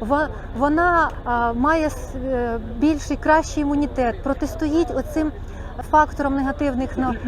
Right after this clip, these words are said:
негативним навколишнього середовища. Чому за таких умов у вас має знизитися врожайність? Ні.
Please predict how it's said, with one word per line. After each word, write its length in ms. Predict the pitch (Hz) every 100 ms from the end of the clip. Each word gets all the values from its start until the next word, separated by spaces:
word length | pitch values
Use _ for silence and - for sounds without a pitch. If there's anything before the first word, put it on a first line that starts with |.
| 214
негативним 560 | - 285 277 294 254 247
навколишнього 800 | 247 - 320 302 285 - 277 262 - -
середовища. 800 | - 294 294 285 240 220 - 214 - 160 151
Чому 500 | - 349 403 359 208 -
за 180 | 233 269
таких 460 | - 294 320 262
умов 540 | 370 277 277 339 415 453 - - -
у 120 | 254 254
вас 320 | 311 370 -
має 460 | 285 311 311 302 294 - - - 226
знизитися 720 | 226 240 339 320 311 285 285
врожайність? 680 | 262 277 269 208 - 196 -
Ні. 320 | 339 349 185